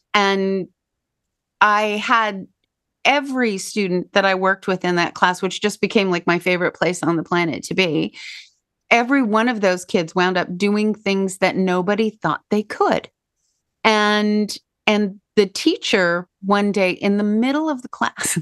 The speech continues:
<laughs> like, we were just, we were working on some big, I had them doing these big poster boards of their future life. And so we're all working on them, and I'm wandering around the class, and all of a sudden that same teacher that had told me, like, a year before,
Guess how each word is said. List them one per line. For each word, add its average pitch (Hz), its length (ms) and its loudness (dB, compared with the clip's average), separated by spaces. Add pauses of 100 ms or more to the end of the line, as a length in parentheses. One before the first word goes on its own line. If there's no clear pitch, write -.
<laughs> - 80 -20
like, 254 220 2 (260)
we 269 140 4
were 285 160 0
just, 320 340 -2 (300)
we 302 120 6
were 294 140 0
working 285 320 2
on 240 180 2
some 247 260 0
big, 247 360 -2
I 220 140 2
had 226 240 -4
them 226 140 0
doing 226 240 -2
these 208 160 -4
big 208 280 -2
poster 233 380 -2
boards 185 320 0
of 175 140 -4
their 170 140 2
future 180 440 -2
life. - 460 -4 (840)
And 196 300 2
so - 180 2
we're 220 280 2
all 233 220 0
working 208 420 -2
on 196 260 0
them, 196 300 -2
and 185 100 -2
I'm 220 220 -2
wandering 202 420 -2
around 202 280 -2
the 196 60 -8
class, 214 280 0
and 214 80 -2
all 254 100 0
of 302 60 -6
a 330 60 0
sudden 226 280 2
that 196 180 -2
same 294 300 0
teacher 320 380 -2
that 196 180 0
had 190 180 -2
told 226 320 0
me, 185 200 -2
like, 170 240 -4
a 185 40 0
year 180 240 0
before, 175 640 0